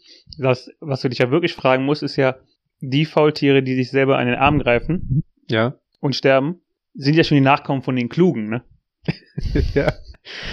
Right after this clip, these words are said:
Speaker 2: Kennst du dieses Video
Speaker 1: Die
Speaker 2: von dem
Speaker 1: ganzen Dummen sind ja schon drin.
Speaker 2: Kennst du dieses Video von dem Faultier, das, ähm,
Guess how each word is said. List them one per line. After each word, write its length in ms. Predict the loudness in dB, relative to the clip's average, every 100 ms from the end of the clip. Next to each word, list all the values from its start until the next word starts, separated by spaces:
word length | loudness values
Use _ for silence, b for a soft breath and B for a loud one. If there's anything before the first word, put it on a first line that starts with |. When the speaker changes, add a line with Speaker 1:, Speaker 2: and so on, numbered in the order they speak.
| B -2
Speaker 2:
Kennst 200 | -2 0
du 40 |
dieses 220 | -4 0
Video 220 | 0 2 4
Speaker 1:
Die 60 |
Speaker 2:
von 80 | 2
dem 40 | 0
Speaker 1:
ganzen 180 | 0
Dummen 180 | 0 0
sind 220 | 2 2
ja 100 | 2
schon 180 | 0 -4
drin. 240 | -4 -4 -2
Speaker 2:
Kennst 200 | -2 -2
du 40 |
dieses 160 | -2 0
Video 160 | -2 0
von 160 | -2
dem 120 | -4
Faultier, 480 | 0 2 2 0 -2
das, 420 | -2 -4 -6 -10 -6
ähm, 500 | -2 -2 -2 -10